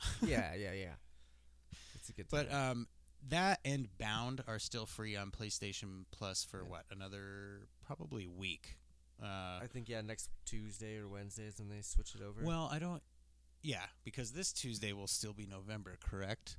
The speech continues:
Speaker 2: Yep.
Speaker 1: Yes. So next Tuesday, which will be the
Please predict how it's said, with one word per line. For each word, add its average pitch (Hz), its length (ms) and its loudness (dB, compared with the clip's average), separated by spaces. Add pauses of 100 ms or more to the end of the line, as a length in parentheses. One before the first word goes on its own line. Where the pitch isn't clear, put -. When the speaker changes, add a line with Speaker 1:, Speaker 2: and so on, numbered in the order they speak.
(120)
Speaker 2:
Yep. 101 180 -6 (260)
Speaker 1:
Yes. - 500 0 (360)
So 110 540 0
next 139 560 0
Tuesday, 104 460 2
which 107 320 2
will 104 120 -2
be 98 520 -4 (1080)
the 90 840 -6